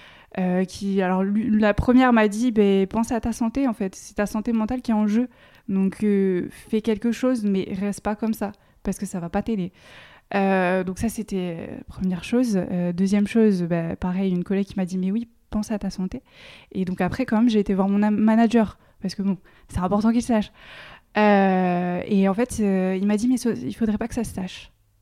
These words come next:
Voilà. Donc, bah, après ça, je me suis dit, « Ok, bah, pff, je vais me mettre en arrêt, parce qu'il faudrait pas que ça se sache, donc, bah, tant pis. » Et donc, le lendemain, à six heures du matin, j'ai pris rendez-vous chez le médecin pour dix-huit heures. Et puis, je suis partie et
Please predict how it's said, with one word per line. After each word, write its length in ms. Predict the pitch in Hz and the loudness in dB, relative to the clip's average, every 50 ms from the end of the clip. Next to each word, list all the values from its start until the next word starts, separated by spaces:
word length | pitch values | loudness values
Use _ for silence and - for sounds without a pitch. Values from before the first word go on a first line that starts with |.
| _ _ | _ _
Voilà. 220 | 202 185 180 180 202 - _ _ _ _ _ _ _ _ _ _ _ _ _ _ _ _ _ _ _ _ _ _ - | -6 -4 -4 -4 -8 -10 _ _ _ _ _ _ _ _ _ _ _ _ _ _ _ _ _ _ _ _ _ _ 0
Donc, 180 | 196 247 247 | 2 2 4
bah, 180 | 220 269 262 269 | 6 6 8 8
après 220 | 277 262 269 269 | 6 6 6 4
ça, 140 | 240 302 330 | 4 6 4
je 80 | 294 262 | 6 6
me 80 | 247 | 4
suis 160 | 226 - 240 226 | 4 2 0 0
dit, « 180 | 240 254 262 - | 2 2 2 2
Ok, 240 | 247 262 254 - 285 294 294 247 | 2 0 2 2 2 2 2 2
bah, 300 | 208 202 196 190 190 190 | 4 4 4 4 2 0
pff, 260 | 185 - - - - 202 | -4 -10 -16 -12 -10 -8
je 180 | 196 190 196 | -8 -6 -6
vais 220 | 190 190 185 196 196 | -6 -4 -2 -2 0
me 40 | |
mettre 200 | 196 190 - - | -2 -2 -2 -2
en 60 | 202 202 | 0 0
arrêt, 280 | 208 208 226 247 247 - - _ | 0 0 0 -2 -2 -4 -10 _
parce 140 | _ 208 190 | _ -8 -8
qu'il 100 | - - | -8 -10
faudrait 220 | - 208 202 196 190 | -10 -8 -8 -6 -6
pas 100 | 202 196 | -6 -6
que 60 | - | -6
ça 100 | 220 202 | -6 -6
se 80 | - | -6
sache, 320 | - - 220 220 202 - - | -4 -4 -4 -4 -6 -8 -12
donc, 100 | 196 180 - | -14 -14 -12
bah, 240 | - - - - - - - | -12 -12 -10 -10 -12 -8 -6
tant 120 | 202 202 | -6 -4
pis. » 200 | 196 - 233 - - _ - - _ | -4 -4 -6 -8 -10 _ -20 -12 _
Et 60 | - 196 | 2 2
donc, 140 | 214 220 | 4 6
le 80 | 269 269 | 6 6
lendemain, 500 | 247 233 220 214 208 202 196 196 214 226 | 8 8 8 8 8 6 6 4 2 0
à 140 | - 185 180 | -2 -2 -4
six 240 | - - 202 196 214 | -4 -2 -2 0 0
heures 80 | 226 | 0
du 120 | 226 233 214 | 0 2 2
matin, 260 | 196 185 - 180 196 | 2 0 -2 -4 -6
j'ai 100 | 196 196 | -6 -8
pris 160 | - - 247 | -8 -6 -2
rendez-vous 340 | 254 262 262 240 240 233 233 | 0 2 2 2 2 0 0
chez 120 | 226 240 | 0 0
le 80 | 220 208 | 0 0
médecin 260 | 202 196 - 185 190 | -2 -2 -4 -6 -6
pour 160 | - - 196 | -6 -6 -6
dix-huit 320 | 190 202 208 208 196 - - | -4 -2 -2 -2 -2 -2 -4
heures. 140 | 175 202 - - - - - - _ _ _ _ | -6 -6 -8 -12 -20 -20 -20 -20 _ _ _ _
Et 100 | - 240 | -4 -2
puis, 120 | 233 247 233 | -2 -2 -6
je 40 | - | -6
suis 120 | - 214 | -8 -6
partie 400 | - 196 - - - - 202 220 | -6 -6 -8 -6 -8 -6 -6 -6
et 500 | 233 - 190 180 175 170 170 170 175 196 | -4 -4 -2 -2 -2 -4 -4 -6 -8 -8